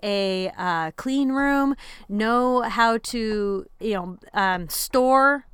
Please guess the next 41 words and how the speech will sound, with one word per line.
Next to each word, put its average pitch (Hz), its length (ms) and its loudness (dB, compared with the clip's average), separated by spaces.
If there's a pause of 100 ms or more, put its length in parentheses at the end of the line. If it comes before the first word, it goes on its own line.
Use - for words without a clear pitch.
(140)
the 208 560 -2
immune 226 520 2
boosting, 226 840 0 (420)
uh, 190 320 4
supplies, 220 840 4
have 214 420 2
the 254 60 0
masks 226 500 -2
ready, 202 340 0
have 214 400 4
the 220 80 2
full 254 380 -2
suits - 560 -6
ready, 226 320 -2
have 214 360 2
the 226 120 -2
gloves 226 480 2
ready, 202 260 -2
have 208 220 0
the 240 100 -2 (180)
goggles 220 680 4
ready, 170 280 -4
okay? 190 320 -4
Because, 190 380 -6 (420)
um, 175 440 0
some 220 340 2
diseases 190 580 -4
can 208 140 -4
be 185 100 -4
transmitted, 185 540 -4
you 175 80 -8
know, 165 140 -4
through 220 240 -2
the 202 100 2
eyes 185 400 6
and 160 140 -6
fluids 202 580 0
and 175 100 -10
things 185 220 -8
like 165 160 -10
that. 160 300 -4